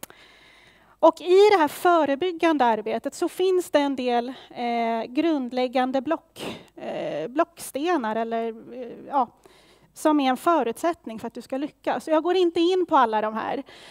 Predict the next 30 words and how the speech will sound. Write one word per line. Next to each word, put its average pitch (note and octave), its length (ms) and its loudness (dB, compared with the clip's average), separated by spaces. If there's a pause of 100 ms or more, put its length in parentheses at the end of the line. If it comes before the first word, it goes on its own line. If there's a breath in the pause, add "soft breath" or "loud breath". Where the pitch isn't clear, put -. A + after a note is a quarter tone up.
(140)
men D4+ 260 6
värt E4 260 6
att D#4 160 2
nämna D#4 480 2
är D4 180 2
ju C4 140 -4
den C4 300 0
första, - 500 -2
till D#4+ 140 -4
exempel. G#3+ 680 -6 (160)
Ehm, A#3 640 -2 (460 soft breath)
skriv D#4+ 760 4 (120)
aldrig B3 440 2
något A3+ 220 -4
du A#3+ 140 -10
aldrig A#3+ 380 0
skulle A#3 240 -6
skrika A#3+ 480 -4
rakt A3 240 -4
ut G#3+ 140 -12
på B3 80 -8
torget. - 540 -6
Det C#4+ 100 -4
är D#4 40 -4
så C4 120 -12
grundläggande, B3+ 920 -4
men A3+ 180 -8
ändå C4+ 460 -4
så G#3+ 320 -8
svårt. - 800 -8